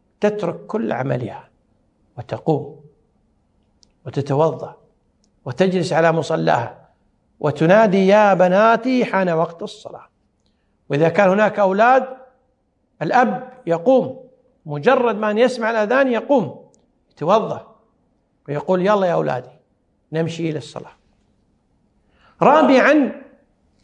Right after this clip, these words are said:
من الخطوات العملية لتفعيل الرقابة النظام. كما ذكرت، نظام موضوع في البيت، هناك أشياء، خطوط حمراء ما يمكن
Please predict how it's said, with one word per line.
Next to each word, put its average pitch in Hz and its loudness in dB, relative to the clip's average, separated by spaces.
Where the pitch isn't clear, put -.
من 175 4
الخطوات 247 4
العملية 233 4
لتفعيل 220 2
الرقابة 285 4
النظام. 123 -2
كما 160 2
ذكرت، - 0
نظام 190 4
موضوع 214 6
في 165 2
البيت، 233 4
هناك 190 0
أشياء، 175 0
خطوط 170 -2
حمراء 262 0
ما 330 4
يمكن 320 2